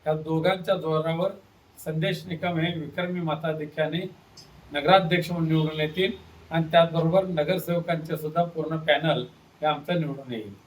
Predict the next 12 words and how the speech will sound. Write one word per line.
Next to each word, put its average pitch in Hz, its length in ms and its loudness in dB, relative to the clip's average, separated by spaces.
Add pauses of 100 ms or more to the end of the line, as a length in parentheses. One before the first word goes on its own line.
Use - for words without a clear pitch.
(460)
निकम, 214 440 8
संदेश 170 480 0
निकम 208 300 2
यांचे 196 260 0
पाय 202 240 4
नेहमी 185 300 0
जमिनीवर 175 420 2
राहिलेले 123 380 4
आहेत, - 120 -2 (800)
ते 180 60 6
इतरांप्रमाणे 185 920 4
हवेत 170 480 2